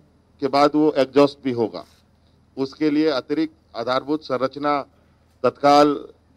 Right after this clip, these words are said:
जो हमारे नियर बाय अस्पताल हैं, नियर बाय हमारे जो hospitals हैं,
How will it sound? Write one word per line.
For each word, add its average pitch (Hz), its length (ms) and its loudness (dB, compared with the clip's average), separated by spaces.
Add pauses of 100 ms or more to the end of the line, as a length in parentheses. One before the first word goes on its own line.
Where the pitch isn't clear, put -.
(160)
जो 139 100 4
हमारे 131 420 4
नियर 135 300 -4
बाय 147 180 -2
अस्पताल 131 600 -4
हैं, 117 240 -14 (500)
नियर 139 240 2
बाय 139 500 6
हमारे 123 460 0
जो 131 420 0 (400)
hospitals 151 580 2
हैं, 113 200 -10